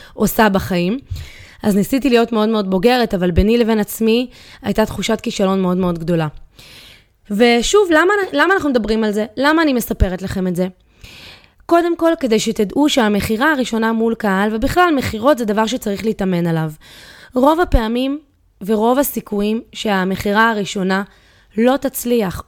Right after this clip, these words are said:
או לא תצליח כמו שרציתם, וזה בסדר. חלק מהעניין של מכירות זה מיומנות, מיומנות, מיומנות. להתאמן על זה. כמו שבתחילת הדרך המקצועית שלכם לא הייתם טובים כמאמנים, כמטפלים,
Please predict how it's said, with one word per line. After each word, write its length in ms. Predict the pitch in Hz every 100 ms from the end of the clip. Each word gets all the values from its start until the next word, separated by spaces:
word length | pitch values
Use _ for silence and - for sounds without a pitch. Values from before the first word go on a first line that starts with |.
| -
או 80 |
לא 140 | 226 254
תצליח 440 | 294 285 262 254
כמו 240 | - 233 233
שרציתם, 840 | - 220 196 - 226 214 185 160 160 - - - - _ -
וזה 420 | 214 185 233 277 294
בסדר. 840 | 202 196 202 - 220 214 190 165 156 156 - _ -
חלק 380 | - 302 320 320
מהעניין 400 | 254 220 233 254
של 120 | 254
מכירות 520 | 226 - 202 240 311 -
זה 200 | 185 214
מיומנות, 680 | 208 196 196 190 233 254 -
מיומנות, 640 | 220 196 185 185 208 214 -
מיומנות. 600 | 202 185 180 190 185 151 - - - -
להתאמן 600 | 220 226 240 226 226 240
על 100 | 233
זה. 180 | 180 170 - - -
כמו 180 | 254 262
שבתחילת 520 | 302 247 - 240 240
הדרך 360 | 220 233 240
המקצועית 840 | 220 196 185 185 190 190 - 220 233
שלכם 360 | 269 233 214 202
לא 100 | 226
הייתם 240 | 233 262
טובים 340 | 247 233 247
כמאמנים, 640 | 240 240 226 208 220 247 277
כמטפלים, 760 | 254 208 190 190 - 240 247